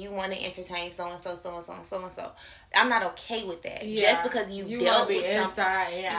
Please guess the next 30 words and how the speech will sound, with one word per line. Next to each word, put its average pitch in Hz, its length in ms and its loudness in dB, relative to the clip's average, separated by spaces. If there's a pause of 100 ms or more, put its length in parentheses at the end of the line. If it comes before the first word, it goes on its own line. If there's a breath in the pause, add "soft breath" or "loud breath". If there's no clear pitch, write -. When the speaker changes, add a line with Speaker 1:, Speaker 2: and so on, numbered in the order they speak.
Speaker 1:
Yeah, 294 240 10
just - 120 6
Speaker 2:
outside. - 200 6
Speaker 1:
because 214 240 2
you've 349 240 4
dealt 262 240 4
with 226 100 -4
somebody 202 300 -2
that's 175 200 -2
okay 190 180 -2
with 185 100 -6
that. 175 180 0
I've 254 200 8
never 226 220 2
had 208 100 2
Speaker 2:
Yeah. 190 80 0
Speaker 1:
to - 60 -2
share 220 360 2
anybody, 202 520 0
so 196 140 -2
I 202 140 10
don't 214 140 0
Speaker 2:
Yeah. 190 80 0
Speaker 1:
plan 202 180 0
on 170 120 -2
starting 175 580 -4
now. 175 400 2
Like, 185 200 10
Speaker 2:
That's - 160 2
Speaker 1:
that's 262 200 6